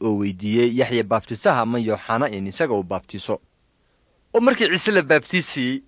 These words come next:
dadkii agagaarkiisa taagnaa waxay arkeen in awooddii Ilaah ay uga imanayso xagga samada, iyagoo u eeg sidii wax qooley oo kale ah. Oo dadkii waxa ay maqleen cod weyn oo leh, "Kan waa wiilkayga keliya ee aan jecelahay,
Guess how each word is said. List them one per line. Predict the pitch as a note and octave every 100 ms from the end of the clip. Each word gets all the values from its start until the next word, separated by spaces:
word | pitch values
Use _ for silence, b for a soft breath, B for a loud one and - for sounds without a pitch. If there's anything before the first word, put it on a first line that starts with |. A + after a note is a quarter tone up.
| _
dadkii | D3+ D3 - C3+ C3+
agagaarkiisa | C3 C#3 F3+ D3 D3 C3
taagnaa | C3 B2 B2+
waxay | F#3 G3+ C3+
arkeen | G#2+ - A2+
in | A#2
awooddii | A2+ A#2 F3+ D3 A#2+
Ilaah | G2+ G2 F2+ _ _ _ _ _
ay | C#3
uga | D3+
imanayso | E3 B2+ A#2+ G#2+
xagga | G#2+ C#3
samada, | A#2+ C3+ F3 D#3 A2
iyagoo | D3 B2+ B2 E3+
u | A2
eeg | A2
sidii | - - A2
wax | A2+ -
qooley | - G#2+ A#2+ D3
oo | G2 G2+
kale | - A2
ah. | G2+ - _ _ _ _ _ _ _
Oo | A3
dadkii | A3 B3+ - A3
waxa | G#3 D#3+
ay | F3 E3
maqleen | D3+ D3 D3 C3 A2+ G#2+
cod | A2 D3+ B2
weyn | A#2+ A2+ G#2+
oo | - G2+ G#2+
leh, | C#3+ B2+ - _ _
"Kan | - E3
waa | F3+ F3+ F3
wiilkayga | F#3+ C4+ A#3 - E3+ D3
keliya | - F#3+ D3 G#2 G2
ee | G#2
aan | G#2+ G#2
jecelahay, | A#2 C3 F3 G#2 A2 A#2+